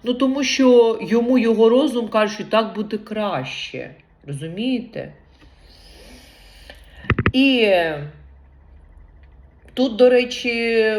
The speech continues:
ви довгий час могли вкладатися в цього чоловіка раніше. Причому не тільки якимись своїми силами,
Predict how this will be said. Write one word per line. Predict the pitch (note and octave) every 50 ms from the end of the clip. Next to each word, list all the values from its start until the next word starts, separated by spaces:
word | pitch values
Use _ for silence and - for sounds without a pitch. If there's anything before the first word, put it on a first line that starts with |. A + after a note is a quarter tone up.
| G3+ G3+
ви | A3 A#3
довгий | A3 - B3+ B3+ A#3+ A3+ - A#3 A3
час | - - - G#3+ G3+ G3+ G#3 G#3+ - - - - - _ _
могли | F3+ F3+ F#3 F#3+ G#3
вкладатися | G#3 G#3 - A#3 G#3+ G3+ F#3 F#3 - G3 - - G3
в |
цього | - - - G3+ G3 G3+
чоловіка | G3+ G3+ - G3 F#3+ G3 G3 G3+ G3+ G3+ - G3
раніше. | F#3+ F#3+ F#3+ F#3 F#3 F#3 F3+ - - - F3+ F3 -
Причому | - F3 - - A3 G3+ G3 G3+
не | F#3+ G3 G#3
тільки | G3+ - - - B3+ B3+ A#3+ - - G#3+ F#3 F3+
якимись | E3+ D#3+ D3+ D#3 F3+ F3+ F3+ - G3+ G3+ F#3 F3 F3 E3 -
своїми | - E3 E3 F3+ F3+ F3 F3+ F#3 F3 E3+ E3+ E3+ E3 E3 D#3+ D#3 D#3 D#3+ D#3 - - - - - - - - - - - - - - _ _ - - - - _ _ _ _ _ - _ _ _ _ _ _ _ - - - - - - - - - - - _ _ -
силами, | - - - - A3+ G#3+ G#3 G3+ F#3 F3 E3 D#3 D3 D3+ D3+ D3 C#3 C#3 C#3